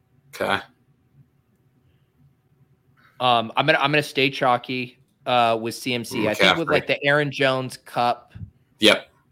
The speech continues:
Speaker 2: Njoku, D S T. Um, so now we're down to two flex and a kicker.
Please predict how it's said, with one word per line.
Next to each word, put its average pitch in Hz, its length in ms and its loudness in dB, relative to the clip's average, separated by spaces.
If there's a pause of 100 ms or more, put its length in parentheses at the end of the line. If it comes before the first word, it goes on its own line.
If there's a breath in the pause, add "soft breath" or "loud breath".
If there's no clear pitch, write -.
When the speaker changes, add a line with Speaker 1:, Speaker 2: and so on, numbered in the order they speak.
(220)
Speaker 2:
Njoku, 120 540 -4
D 120 160 -4
S 110 160 -6
T. 110 540 -8
Um, 101 460 -6
so - 140 -16
now 120 140 0
we're 123 100 -2
down 120 280 -2
to 113 80 -8
two - 240 -8
flex 120 420 -6
and 107 100 -10
a 95 40 -12
kicker. 95 500 -12